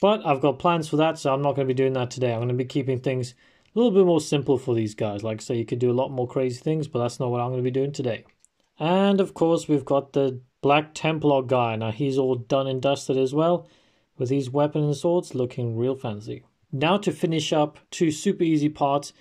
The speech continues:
and that's the actual chapter symbols. Once again, both of these, the Blood Angel and the Dark Angel ones, are from the old school upgrade sprue. And I've chosen the ones with, like, the rimmy kind of parts to it because obviously,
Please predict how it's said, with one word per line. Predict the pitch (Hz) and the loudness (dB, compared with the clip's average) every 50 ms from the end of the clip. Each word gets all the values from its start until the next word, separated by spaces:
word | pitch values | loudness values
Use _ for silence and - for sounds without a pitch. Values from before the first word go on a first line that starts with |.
| _ _ | _ _
and | - 139 139 | -6 -2 0
that's | 143 151 151 - | 0 0 0 0
the | - 151 | 0 2
actual | 139 139 135 - - - 147 135 131 127 | 2 2 0 -2 0 4 4 6 4 4
chapter | 127 - - 151 - 127 - - 143 135 127 123 123 - _ _ _ _ _ _ | 2 -2 -4 -4 -4 -4 -4 -2 0 2 2 0 -2 -6 _ _ _ _ _ _
symbols. | - - - 202 202 196 208 214 208 196 151 147 | -10 -2 2 2 4 6 8 6 6 6 4 2
Once | 147 156 156 151 156 | 2 0 0 2 0
again, | 151 147 156 156 156 151 143 143 131 | 0 2 2 2 2 0 -2 -2 0
both | 123 170 190 208 202 - 156 | 4 6 6 6 4 2 -2
of | 139 | 0
these, | 139 147 147 147 139 123 | 2 4 4 4 2 2
the | - | 0
Blood | 123 127 143 151 151 | 2 4 4 4 4
Angel | 151 147 147 139 143 147 | 4 2 0 0 0 0
and | 147 156 | 0 2
the | 156 | 0
Dark | 147 131 127 123 120 120 - | 0 2 2 0 0 0 -2
Angel | 123 123 120 123 120 | -4 -2 0 0 0
ones, | 120 120 120 123 120 - - - | 0 0 0 -2 -4 -6 -6 -8
are | 135 123 | -8 -6
from | - - 139 123 120 117 | -4 -4 -2 -2 -2 -4
the | 117 120 117 113 113 113 110 - _ _ _ - | -2 -2 0 0 0 -2 -4 -8 _ _ _ 4
old | 190 190 196 190 196 | 4 6 6 4 2
school | - - 180 160 175 180 - | -2 0 2 4 4 4 4
upgrade | 165 156 143 143 143 131 123 | 2 0 2 2 2 2 2
sprue. | 123 - - - 131 123 110 104 - - _ _ - | 0 -4 0 2 2 2 2 0 -6 -14 _ _ -6
And | 139 131 | -4 -4
I've | 127 | 0
chosen | - 185 180 180 160 | 4 4 4 4 4
the | 156 170 | 2 2
ones | 151 151 156 156 151 151 | 2 2 2 2 0 0
with, | 147 139 - | 0 0 2
like, | 143 131 120 123 | 2 0 0 0
the | - 127 | 0 0
rimmy | 123 123 131 139 143 156 160 156 156 | 2 4 4 4 4 2 0 -2 -2
kind | - 175 160 160 | -2 -4 -2 -4
of | 151 156 | -4 -2
parts | 165 165 165 160 - - | -2 -2 -2 -2 -4 -2
to | 175 165 | -2 0
it | 156 135 | 0 0
because | 135 120 127 120 123 | -2 0 0 0 0
obviously, | 123 120 117 117 - - 127 120 117 113 110 | 0 -2 -2 -4 -2 0 0 2 2 0 -4